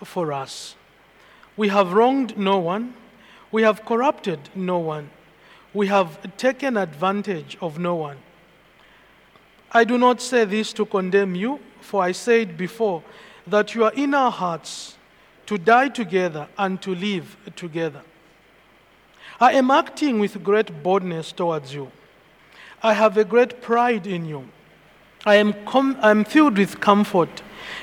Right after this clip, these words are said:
in all our afflictions. I am overflowing with joy.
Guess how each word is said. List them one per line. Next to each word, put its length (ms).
in 200
all 180
our 240
afflictions. 720
I 200
am 120
overflowing 920
with 400
joy. 360